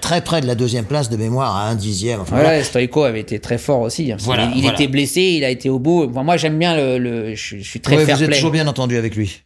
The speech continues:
Speaker 2: Oui, et puis quand, euh, quand le gars est meilleur, il est meilleur que ce que tu veux. Kulik, euh, avait deux quadruples dans le programme, on pouvait pas le déloger. Euh, ah, par contre, bon, euh, Kulik aujourd'hui a moins une reconnaissance de carrière,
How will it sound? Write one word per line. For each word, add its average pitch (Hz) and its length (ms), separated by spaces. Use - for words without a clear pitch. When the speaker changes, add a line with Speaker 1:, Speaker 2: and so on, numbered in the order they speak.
Speaker 2:
Oui, 220 140
et 233 60
puis 165 160
quand, 160 220
euh, 151 360
quand 151 260
le 160 60
gars 165 180
est 156 40
meilleur, 156 360
il 123 120
est 123 60
meilleur 180 340
que - 80
ce - 120
que 120 80
tu 143 160
veux. 127 240
Kulik, 151 420
euh, 123 320
avait 123 160
deux 131 160
quadruples 139 380
dans 127 100
le 120 60
programme, 143 440
on 131 60
pouvait 123 260
pas 127 140
le 123 60
déloger. 123 640
Euh, 123 240
ah, 104 60
par 107 200
contre, 185 180
bon, 147 160
euh, 113 100
Kulik 151 400
aujourd'hui 131 460
a 117 160
moins 131 160
une 143 100
reconnaissance 135 640
de 120 100
carrière, 139 400